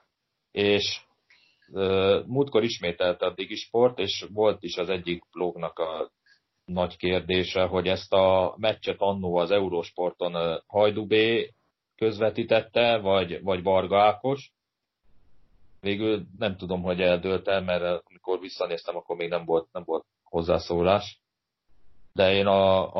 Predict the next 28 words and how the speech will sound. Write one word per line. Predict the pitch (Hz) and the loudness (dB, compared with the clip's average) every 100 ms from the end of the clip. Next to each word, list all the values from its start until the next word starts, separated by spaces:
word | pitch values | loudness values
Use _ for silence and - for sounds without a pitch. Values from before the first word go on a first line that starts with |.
| 92 92 90 | 2 2 0
a | 90 _ _ _ _ | -6 _ _ _ _
Eurosportos | 98 98 90 87 - 92 90 92 90 - - _ _ _ _ _ _ _ - | -6 -2 -2 -4 -2 -2 -2 -4 -4 -6 -10 _ _ _ _ _ _ _ -6
közvetítőket | 98 92 90 85 92 90 92 90 90 | -4 -2 -2 -2 -4 -2 -2 0 -2
is | 92 | -2
szerettem, | - 90 90 - 98 | -2 -2 -2 -2 -2
amikor | 90 87 90 87 | -2 -2 -4 -2
Premier | 90 90 90 90 | -4 0 0 0
League | 92 92 | -2 -2
volt, | 95 95 87 | 2 2 2
a, | 87 85 85 _ _ _ _ _ _ _ _ - | 0 0 -4 _ _ _ _ _ _ _ _ -10
ö, | 90 73 - _ _ _ _ _ _ | -8 -8 -10 _ _ _ _ _ _
emiatt | 95 90 90 - | -6 -2 -2 -2
a | 107 | -2
kettő, | 98 90 95 | -2 -2 -4
nem | 90 113 | -2 -4
tudom, | 101 92 | -2 0
volt | 98 110 139 | 2 2 2
még | 139 143 | -2 0
ott | 143 | 0
valaki, | 151 143 - 90 | 2 2 0 -4
mert | 90 92 92 | -4 -4 -8
ebben | 95 104 | -8 -6
segítsetek, | 123 98 - 82 - 85 - | -4 -6 -6 -8 -6 -8 -4
mert | 90 87 _ _ _ _ _ _ _ _ - - - - | -4 -4 _ _ _ _ _ _ _ _ -20 -20 -20 -8
nem | 98 | -2
emlékszem, | 92 87 85 85 90 | -2 0 -2 -2 -4
hogy | 85 82 | -4 0
volt, | 87 87 | 0 0